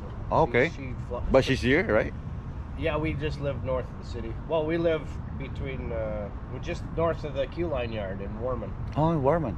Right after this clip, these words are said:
Speaker 1: Yeah.
Speaker 2: Oh, okay.
Speaker 1: But the Q Line yard is just north, right? You've
Speaker 2: Yeah.
Speaker 1: been there, obviously. So yeah, we just live north of that. This is Chris, our program
Speaker 2: Hi, Chris.
Speaker 1: caddy. How are you?
Speaker 2: Good. How are you?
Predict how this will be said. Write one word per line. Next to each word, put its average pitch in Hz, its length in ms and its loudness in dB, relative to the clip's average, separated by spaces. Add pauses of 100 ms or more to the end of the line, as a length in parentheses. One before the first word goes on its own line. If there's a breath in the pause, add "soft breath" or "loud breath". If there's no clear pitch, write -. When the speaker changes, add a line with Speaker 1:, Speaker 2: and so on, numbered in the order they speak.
(120)
Speaker 1:
Yeah. 110 240 -4
Speaker 2:
Oh, 120 320 -4
okay. 104 140 -4 (100)
Speaker 1:
But 107 180 -6
the - 60 -8
Q 160 220 -2
Line 143 260 4
yard 117 280 0
is 107 180 -6
just - 240 -6
north, 117 400 -2
right? 104 260 -6
You've 147 140 -2
Speaker 2:
Yeah. 98 100 6
Speaker 1:
been - 80 0
there, 117 320 -2
obviously. 107 380 -6 (1700)
So - 60 -4 (100)
yeah, 117 160 0
we 127 140 0
just 127 240 -4
live 117 140 -4
north 110 280 -2
of 98 80 -2
that. 98 220 -2 (1400)
This - 120 -6
is - 180 -4
Chris, 143 260 -2
our 127 80 -2
program 135 320 2
Speaker 2:
Hi, 147 80 8
Chris. 139 180 8
Speaker 1:
caddy. 139 220 -4
How 131 60 -4
are 127 80 -4
you? 127 160 -4 (400)
Speaker 2:
Good. 95 160 2 (100)
How 92 120 0
are 92 60 0
you? 90 120 0